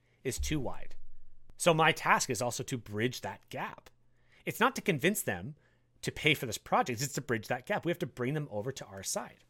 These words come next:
And I would say meeting people where they are and their knowledge, that we don't do enough work digging for that. One of my favorite questions, my absolute favorite question to ask a stakeholder, "What is your personal story about disability?"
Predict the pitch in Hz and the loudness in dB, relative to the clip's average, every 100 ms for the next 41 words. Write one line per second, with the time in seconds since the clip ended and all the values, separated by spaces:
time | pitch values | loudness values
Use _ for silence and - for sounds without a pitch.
0 | - - 160 180 254 220 - 147 123 120 | -8 2 10 10 10 6 6 8 8 6
1 | - 131 151 175 190 185 190 175 151 135 | 2 2 8 8 8 6 4 2 4 4
2 | 107 135 160 131 147 123 113 107 107 165 | 4 4 6 6 4 0 0 0 0 0
3 | 143 85 151 - - - - 143 131 175 | 0 -4 -10 -12 -14 -10 -4 0 6 8
4 | 180 180 170 151 - 123 - 120 135 135 | 8 6 4 4 0 -2 -4 0 4 4
5 | 135 127 - 175 190 85 - - 147 185 | 4 0 0 0 0 -4 -10 0 4 8
6 | 185 - 175 175 190 - 131 101 - 143 | 6 4 4 2 2 -2 -2 -4 -2 -2
7 | 156 156 170 - 170 170 - - 160 160 | 0 0 0 0 -2 -2 -8 -2 4 6
8 | 175 - - 147 - 131 170 131 131 - | 6 0 0 0 -2 -8 -4 -2 -2 -4
9 | - - - 113 - 92 82 147 - _ | -2 0 0 -2 -4 -10 -10 -12 -16 _
10 | - 120 135 - 151 165 - 151 - 139 | -6 6 8 8 2 0 0 -2 -2 -4
11 | - - 123 101 95 - 101 92 98 - | -4 -2 -2 -2 -6 -8 -6 -6 -8 -10
12 | 95 67 - - | -12 -14 -16 -20